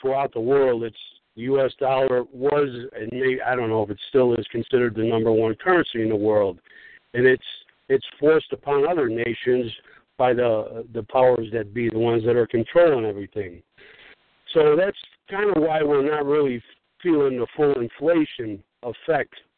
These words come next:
um, on our, on our dollar because it's, it's exported throughout the world. But, um,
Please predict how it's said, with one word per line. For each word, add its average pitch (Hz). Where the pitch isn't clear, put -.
um, 110
on 127
our, 120
on 127
our 117
dollar 123
because 123
it's, 117
it's 127
exported 120
throughout 117
the 107
world. 117
But, 139
um, 131